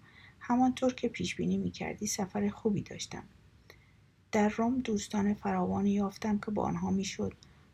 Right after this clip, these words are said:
مخاطرات گوناگون مسافرت و همچنین رنگ،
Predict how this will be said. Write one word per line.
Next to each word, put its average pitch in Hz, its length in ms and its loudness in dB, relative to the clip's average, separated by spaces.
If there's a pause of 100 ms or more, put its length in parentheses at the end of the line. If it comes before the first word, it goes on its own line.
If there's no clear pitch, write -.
(100)
مخاطرات 208 680 0
گوناگون 196 560 0
مسافرت 185 760 0
و 208 40 -2
همچنین 190 540 -2
رنگ، 202 360 0